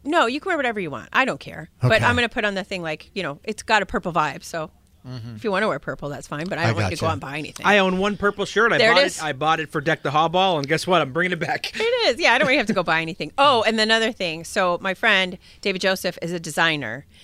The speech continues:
Speaker 1: and he texted me. He's like, um, "Weren't we gonna dress you for your fiftieth birthday party?" And I said, "We were. I didn't wanna bother." And he goes, "Oh yeah, we're doing it."
Speaker 2: Mm-hmm.
Speaker 1: So I sent him a picture
Speaker 3: That's
Speaker 1: of, you know,
Speaker 3: nice.
Speaker 1: the, the, uh,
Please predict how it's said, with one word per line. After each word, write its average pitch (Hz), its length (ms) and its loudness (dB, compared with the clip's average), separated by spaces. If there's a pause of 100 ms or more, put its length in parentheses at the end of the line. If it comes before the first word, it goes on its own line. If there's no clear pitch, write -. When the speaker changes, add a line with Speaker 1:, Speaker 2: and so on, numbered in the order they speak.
(320)
Speaker 1:
and 170 300 2
he - 100 -8
texted 175 340 -6
me. 160 60 -6
He's 170 200 -8
like, 156 280 -4
um, 180 200 -6
"Weren't 196 180 -6
we 330 80 -8
gonna 403 200 -4
dress 233 280 -4
you 311 100 -8
for 320 120 -10
your 320 100 -8
fiftieth 320 320 -10
birthday 311 220 -10
party?" 294 200 -10
And 240 100 -8
I 240 60 -8
said, 247 200 -12
"We 311 120 -4
were. 311 220 4
I 294 140 4
didn't 285 100 -2
wanna 277 140 -2
bother." 269 240 2
And 254 100 -2
he 226 60 -6
goes, 190 260 -4
"Oh 262 140 4
yeah, 180 220 2 (140)
we're 226 120 -2
doing 185 240 0
it." 113 100 -14 (220)
Speaker 2:
Mm-hmm. 123 300 -8 (340)
Speaker 1:
So 190 360 2
I 202 100 -2
sent 202 180 -2
him 196 60 -6
a 185 80 -2
picture 202 320 -6
Speaker 3:
That's 180 120 -2
Speaker 1:
of, 190 60 -4
you 214 60 0
know, 196 80 2
Speaker 3:
nice. 175 60 0
Speaker 1:
the, 165 240 -4
the, 202 180 -2
uh, 185 140 -2